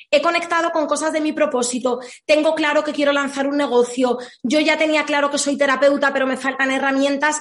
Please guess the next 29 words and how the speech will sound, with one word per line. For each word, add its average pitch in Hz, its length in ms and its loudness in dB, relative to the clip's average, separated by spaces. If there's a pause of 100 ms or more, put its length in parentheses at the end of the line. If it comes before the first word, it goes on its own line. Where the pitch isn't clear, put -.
y 302 100 0
quiero 285 360 4
realmente 262 480 0
construirlo 285 840 0 (320)
con 262 180 4
un 262 120 4
programa 269 420 0
formativo 254 640 0
donde 247 220 -2
esté 240 160 -4
acompañada", 269 720 0 (280)
pues 285 180 0
os 262 120 2
podéis 254 320 0
unir 269 240 0
también 277 340 0
esta 302 220 -4
semana 254 380 0
y 320 100 -2
la 262 100 -2
semana 247 340 -2
que 262 80 0
viene 254 200 0
a 254 60 0
la 233 80 0
academia, 294 440 0
la 294 100 0
tercera 233 360 -2
edición. 277 420 0